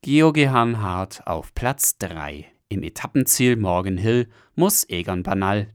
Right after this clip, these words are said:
die Gesamtführung an van Garderen abgeben. Dieser führt nach der vierten Etappe mit dreiundzwanzig Sekunden Vorsprung vor dem Kolumbianer.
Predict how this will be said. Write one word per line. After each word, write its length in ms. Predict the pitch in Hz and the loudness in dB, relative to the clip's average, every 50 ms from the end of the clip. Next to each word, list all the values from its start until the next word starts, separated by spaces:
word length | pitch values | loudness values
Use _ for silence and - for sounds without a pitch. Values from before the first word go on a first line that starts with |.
| - | -6
die 80 | 123 104 | -4 -2
Gesamtführung 760 | 110 104 92 90 92 90 - - - 113 107 110 123 127 - - | -2 0 0 0 -2 -2 -6 -6 -4 -2 0 0 -2 -4 -6 -8
an 180 | 92 92 87 - | -8 -8 -8 -8
van 300 | - - 143 165 156 - | -6 -4 -4 -4 -4 -6
Garderen 460 | - 78 69 71 87 87 85 82 - | -6 -8 -8 -8 -10 -10 -12 -12 -12
abgeben. 560 | - - - - - 95 90 85 90 - - _ _ _ _ _ _ _ - | -12 -12 -12 -8 -6 -6 -6 -6 -8 -12 -14 _ _ _ _ _ _ _ -6
Dieser 240 | 120 120 117 131 120 | -4 -2 0 0 0
führt 340 | 113 - - 120 113 110 - | 0 -2 -4 -4 -4 -4 -6
nach 220 | 95 82 - - | -8 -8 -8 -8
der 140 | - 95 98 | -10 -10 -10
vierten 340 | - - - 151 - - 143 | -6 -4 -4 -4 -4 -4 -6
Etappe 500 | 117 113 - - - 175 - - 113 101 _ _ _ _ _ _ _ - | -6 -6 -6 -4 -4 -4 -4 -4 -10 -10 _ _ _ _ _ _ _ -6
mit 240 | 185 196 - - - | -6 -6 -6 -14 -16
dreiundzwanzig 920 | - - - 80 80 82 87 87 90 - - 92 87 87 - - 92 - | -14 -10 -8 -6 -6 -4 -6 -6 -6 -6 -6 -6 -6 -6 -8 -10 -8 -8
Sekunden 520 | - - - - - 90 82 - - - | -6 -8 -8 -8 -10 -12 -12 -10 -12 -14
Vorsprung 640 | - - - 85 87 92 - - - 117 120 123 - | -14 -10 -6 -6 -6 -6 -8 -12 -10 -8 -8 -8 -10
vor 320 | - - - - 82 80 | -14 -18 -16 -14 -12 -10
dem 240 | 80 85 87 87 - | -8 -8 -8 -8 -10
Kolumbianer. 880 | - - 107 107 123 147 160 - 123 107 92 78 76 76 76 80 80 - | -8 -6 -4 -4 -4 -4 -6 -6 -8 -8 -8 -8 -8 -10 -12 -14 -14 -16